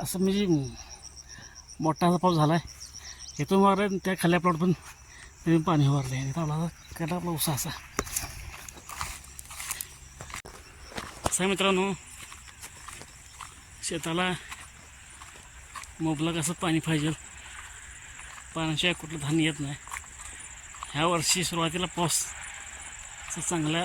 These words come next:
प्रकारे व्हायला आला, त्यामुळे शेतकरी वर्गात एक आनंदाची लहरच आहे गेल्या वर्षीप्रम-, म्हणजे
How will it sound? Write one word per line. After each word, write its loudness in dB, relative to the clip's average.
प्रकारे 2
व्हायला 4
आला, -2
त्यामुळे 0
शेतकरी -2
वर्गात 0
एक -2
आनंदाची 4
लहरच 2
आहे -4
गेल्या 4
वर्षीप्रम-, 0
म्हणजे -4